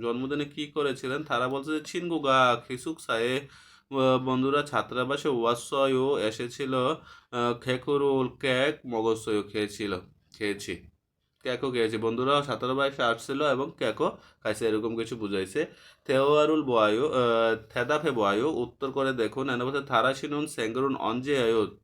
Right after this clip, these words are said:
তারা সাহেবের, তারা সাহেবের জন্মদিন "উওয়াল ইসিবিরি আয়ু", পাঁচ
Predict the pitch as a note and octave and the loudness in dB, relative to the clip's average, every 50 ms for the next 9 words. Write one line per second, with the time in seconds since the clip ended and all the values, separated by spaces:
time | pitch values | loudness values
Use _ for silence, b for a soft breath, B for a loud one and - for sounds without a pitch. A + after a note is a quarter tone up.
0 | _ _ A#2 A2 A2+ B2 C3 - C3+ C3 C3 C3+ C#3+ D3+ D3 B B B B B | _ _ 2 4 4 2 2 2 0 0 2 2 0 0 -2 B B B B B
1 | B _ - B2 A#2 A#2 A#2+ - C3+ C3 B2+ C#3 C#3+ C3+ A#2+ - - - B2 B2 | B _ 2 2 2 2 2 0 -2 0 0 0 -2 -2 -6 -10 -14 -10 -4 -2
2 | B2 B2 B2+ C3+ C#3+ D3 D3+ C3+ - - - C3+ C#3 D3 D3 D3 C#3+ C#3 C#3 D3 | 0 0 0 0 0 0 -2 -2 -4 -6 -6 -4 -2 0 2 4 4 4 4 4
3 | D3 - - - - B2+ C#3 C3+ - - D3 C#3+ C#3 C#3+ D3+ C#3+ C#3 C#3+ D3+ - | 2 0 -6 -10 -8 -8 -6 -6 -8 -8 -8 -8 -8 -6 -8 -6 -6 -6 -4 -2
4 | - A#2+ A2+ G#2+ G#2 G#2 G#2+ G#2 F2+ F2+ - _ _ _ _ _ _ _ _ _ | 0 2 2 4 2 2 2 0 -2 -4 -10 _ _ _ _ _ _ _ _ _
5 | _ _ _ _ _ _ _ _ _ _ _ _ _ _ _ _ _ _ _ _ | _ _ _ _ _ _ _ _ _ _ _ _ _ _ _ _ _ _ _ _
6 | _ _ _ _ _ _ _ _ - _ _ - C3 C3 B2+ A#2+ A#2 | _ _ _ _ _ _ _ _ -20 _ _ -14 -4 0 0 0 0